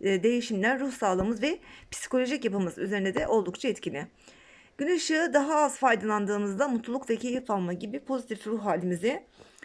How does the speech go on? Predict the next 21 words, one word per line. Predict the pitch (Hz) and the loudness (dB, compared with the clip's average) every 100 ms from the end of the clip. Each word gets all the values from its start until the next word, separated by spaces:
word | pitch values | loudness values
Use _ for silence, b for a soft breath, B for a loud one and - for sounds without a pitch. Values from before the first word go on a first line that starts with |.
| B B B | B B B
azalma | 208 214 240 240 | 0 4 4 4
meydana | 247 196 180 170 | 4 4 4 2
gelir. | 160 113 - - _ b - | 0 -4 -6 -14 _ b -4
Gün | 330 | 0
ışığı | 403 - 254 208 - | 0 4 4 6 4
az | - 254 | 4 4
olduğu | 254 196 185 190 | 6 4 4 0
kuzey | 220 277 | 0 0
ülkelerinde | 247 196 196 196 277 - | 0 0 0 2 2 4
depresyon | 214 220 220 254 208 | 2 2 0 0 0
ve | |
intiharların | 190 196 220 190 196 247 339 | 0 -2 0 2 2 0 -2
artış | - 202 - - | -2 -2 -2 -4
nedeni | 180 185 254 | -4 -2 -2
budur. | 170 165 - B B B B | -4 -8 -12 B B B B
Ortalama | - 247 262 330 359 381 | 2 2 4 0 0 2
olarak | 254 226 | 2 2
her | 330 | 0
üç | 349 - - 269 | 0 -6 -8 -6
insandan | - 240 233 214 202 208 196 | -2 -2 0 0 2 2 2
biri | 196 262 233 403 | 2 2 2 0